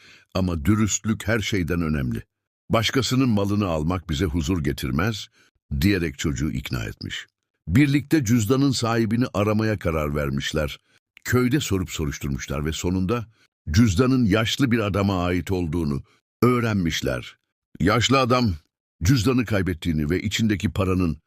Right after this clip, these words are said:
bir yıllık birikimi olduğunu söylemiş. Çocuk cüzdanı adama teslim ederken adamın gözlerinde parlayan mutluluğu ve rahatlama ifadesini fark etmiş.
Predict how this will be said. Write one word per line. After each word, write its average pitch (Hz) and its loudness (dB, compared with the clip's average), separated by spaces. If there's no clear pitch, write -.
bir 127 4
yıllık 110 0
birikimi 101 0
olduğunu 85 0
söylemiş. 60 -6
Çocuk 131 0
cüzdanı 127 4
adama 117 0
teslim 113 2
ederken 101 0
adamın 127 2
gözlerinde 107 0
parlayan 80 -2
mutluluğu 87 0
ve 104 4
rahatlama 98 0
ifadesini 73 -2
fark 76 -4
etmiş. - -8